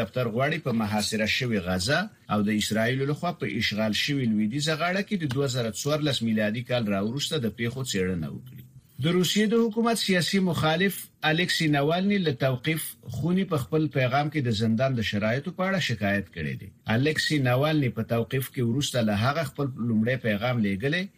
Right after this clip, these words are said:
چې په فبروري میاشت کې په مسکو کې له یوه توقیف خونې څخه ولادیمیر سیمې ته انتقال شو. ویل کېږي دی به هلته چې د روسیې په اروپایي برخه کې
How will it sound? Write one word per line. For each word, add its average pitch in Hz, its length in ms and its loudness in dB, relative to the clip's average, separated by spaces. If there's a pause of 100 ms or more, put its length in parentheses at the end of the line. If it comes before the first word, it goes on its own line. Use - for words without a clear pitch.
(120)
چې - 140 -4
په - 160 -2
فبروري 175 580 0
میاشت 180 200 0
کې 180 140 -2
په 127 120 -2
مسکو 135 420 0
کې 151 140 0
له 120 120 2
یوه 110 260 2
توقیف 101 400 -2
خونې 139 220 -2 (100)
څخه 175 220 -2 (420)
ولادیمیر 117 600 2
سیمې 139 280 0
ته 147 40 2 (120)
انتقال 87 540 -4
شو. - 100 -14 (240)
ویل 120 340 2
کېږي 151 300 2
دی 143 180 4
به 131 140 2
هلته 151 260 0 (380)
چې - 80 -2
د 113 80 2 (100)
روسیې 139 300 2
په 131 100 0
اروپایي 123 400 0 (120)
برخه 120 340 -2
کې 80 120 -6